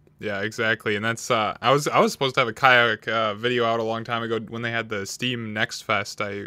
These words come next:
I recorded the video and everything, and, uh, I just, I wasn't, I've gone actual kayaking before, and I wasn't too bad at actual kayaking, but kayaking in there, I was like,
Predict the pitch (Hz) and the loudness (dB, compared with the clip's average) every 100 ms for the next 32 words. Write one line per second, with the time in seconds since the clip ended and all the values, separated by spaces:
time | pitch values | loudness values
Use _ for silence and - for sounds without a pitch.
0 | - 113 110 120 113 110 113 113 113 110 | -4 -4 0 0 0 0 0 2 2 0
1 | 107 104 104 110 107 101 104 104 98 117 | -4 -4 -6 -6 -8 -8 -8 -6 -6 -6
2 | 120 _ - - _ - _ - 131 170 | -8 _ -20 -20 _ -20 _ 0 2 2
3 | - 139 135 160 185 185 - - _ _ | 2 2 4 4 2 -4 -12 -20 _ _
4 | 147 139 147 214 220 - 117 127 - 156 | -4 4 6 6 2 2 4 6 4 2
5 | 131 127 117 123 - 143 143 143 151 180 | 4 4 4 4 0 -4 -4 0 0 0
6 | - - 123 131 143 135 147 143 107 98 | -4 -4 0 0 0 -2 2 4 2 2
7 | 113 - 123 - 127 127 127 139 131 120 | 0 -2 -6 2 2 4 0 -4 -4 -4
8 | 110 - 139 147 147 135 117 127 127 113 | -4 -2 2 2 2 -2 -2 2 4 2
9 | 113 | -2